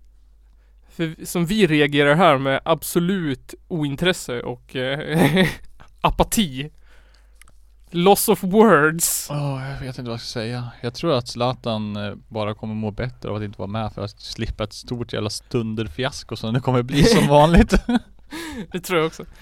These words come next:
Speaker 1: Andra känslor man kan ha, det är till exempel ilska, besvikelse, förvåning, irritation, ledsamhet, likgiltighet,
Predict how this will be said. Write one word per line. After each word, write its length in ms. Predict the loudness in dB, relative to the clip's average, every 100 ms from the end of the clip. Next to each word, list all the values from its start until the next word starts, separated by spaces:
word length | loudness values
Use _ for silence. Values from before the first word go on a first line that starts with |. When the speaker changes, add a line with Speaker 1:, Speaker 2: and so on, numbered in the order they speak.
| -20 -18 -18 -8
Speaker 1:
Andra 260 | 0 2 4
känslor 360 | 2 2 0
man 200 | -2 -2
kan 320 | -4 -6 -6 -8
ha, 340 | -4 -2 -2
det 120 | -6
är 20 |
till 60 | -12
exempel 280 | -12 -14 -12
ilska, 600 | -8 -8 -8 -2 0 0 -2 _ -20 -20
besvikelse, 1000 | -6 -4 -4 -6 -6 -8 -10 -10 -8 -10 -10
förvåning, 720 | -8 -4 -2 -4 -6 -10 -12
irritation, 720 | -8 -6 -4 -6 -6 -10 -8
ledsamhet, 680 | -6 -6 -6 -10 -8 -12 -18 -20 -20 -20 -20 _ _
likgiltighet, 1200 | -6 -4 -4 -6 -6 -6 -6 -6 -2 -2 -4 -20